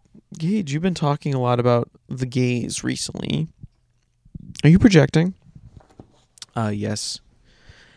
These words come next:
I am. Tucker Carlson. Dude. That was some M. Night Shyamalan twist at the end there. Oh my God. Most of this is unusable,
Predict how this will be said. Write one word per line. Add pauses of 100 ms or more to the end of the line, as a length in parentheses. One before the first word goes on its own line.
(140)
I
am. (680)
Tucker
Carlson. (1600)
Dude. (1500)
That
was
some
M.
Night
Shyamalan
twist
at
the
end
there. (2000)
Oh
my
God.
Most
of
this
is
unusable,